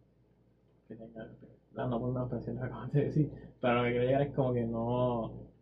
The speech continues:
no creo que el que en aquel momento no se hubiera demostrado o que se demostró en algún momento, este, pueda afectar. Obviamente afectaría si sucediera, pero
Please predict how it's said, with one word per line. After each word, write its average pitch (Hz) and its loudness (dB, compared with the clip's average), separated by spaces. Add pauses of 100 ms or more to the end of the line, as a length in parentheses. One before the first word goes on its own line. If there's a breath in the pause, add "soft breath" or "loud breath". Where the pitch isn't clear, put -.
no 131 -2
creo 143 6
que 131 4
el 123 0
que 113 0 (1700)
en 131 0
aquel 127 2
momento 135 4
no 131 2
se 143 -2
hubiera 131 2
demostrado 123 0
o 117 -2
que 113 -8
se 117 -4
demostró 113 -2
en 120 -2
algún 123 -2
momento, 127 -4 (1040)
este, 110 -6 (320)
pueda 113 2
afectar. 117 -6
Obviamente 139 4
afectaría 135 0
si 143 -2
sucediera, 110 -2 (1160)
pero 110 2